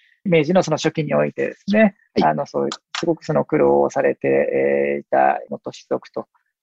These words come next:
Speaker 1: いう方々が、えー、いる中で、どうやってその、えー、自分たちのその経済的な基盤を、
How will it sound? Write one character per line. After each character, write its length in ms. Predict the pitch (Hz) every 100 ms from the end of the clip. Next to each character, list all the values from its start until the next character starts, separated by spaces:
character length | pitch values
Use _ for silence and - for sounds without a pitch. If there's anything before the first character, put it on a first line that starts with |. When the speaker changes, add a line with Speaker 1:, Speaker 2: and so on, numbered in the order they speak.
| -
Speaker 1:
い 240 | 143 135
う 60 | 131
方 260 | - 139
々 120 | 131
が、 540 | 131 135 147 143 - - 196
え 40 |
ー、 40 | 151 151
い 60 |
る 120 | - -
中 340 | 165 - 156
で、 180 | 190 175
ど 180 | 90 104
う 80 |
や 60 | 262
っ 20 |
て 120 | 226
そ 120 | 208 208
の、 180 | 190 - _ _
え 60 | 185
ー、 60 | 170
自 140 | 156
分 220 | 156 160
た 160 | 151 135
ち 140 | -
の 180 | 185 202
そ 120 | 190
の 80 | 156
経 200 | - 147
済 140 | 143 139
的 140 | 151
な 120 | 143
基 140 | - 135
盤 200 | 127 127
を、 160 | 127